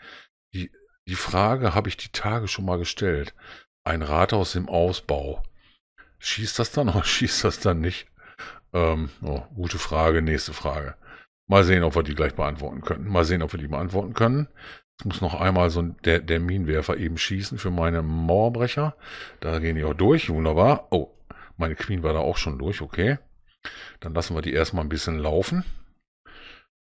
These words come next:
Äh, zwei Heil habe ich jetzt. Uh, okay. Ah, da sind meine Zauber nicht richtig nachgekommen. Okay. Zwei Heil habe ich jetzt. Ähm,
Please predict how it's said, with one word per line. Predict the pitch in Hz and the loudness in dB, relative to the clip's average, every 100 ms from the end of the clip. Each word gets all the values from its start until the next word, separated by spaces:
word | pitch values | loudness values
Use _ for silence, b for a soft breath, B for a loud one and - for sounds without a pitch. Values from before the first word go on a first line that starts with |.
| 85 | -2
Äh, | 85 82 | 0 0
zwei | - 90 85 | -2 -2 2
Heil | 87 87 71 | 2 2 0
habe | 69 | -4
ich | - | -6
jetzt. | 71 - | -8 -8
Uh, | 107 90 73 - | -6 -6 -6 -8
okay. | 78 - 80 | -6 -6 -4
Ah, | 92 85 87 | -2 -2 -2
da | 69 | -4
sind | 69 | -6
meine | 80 78 | -6 -6
Zauber | - 82 71 | -2 -2 -2
nicht | 71 - | -6 -10
richtig | 69 - 78 | -12 -10 -8
nachgekommen. | 73 - 76 - 69 | -8 -10 -10 -8 -8
Okay. | - 69 - B B B _ _ - | -8 -8 -10 B B B _ _ -8
Zwei | - 85 80 | -2 0 2
Heil | 78 82 85 | 2 2 0
habe | 71 | -4
ich | 67 | -4
jetzt. | - 87 - - - - | -2 -4 -4 -8 -8 -6
Ähm, | 80 82 80 78 80 78 80 | -2 -2 -2 -2 -4 -4 -6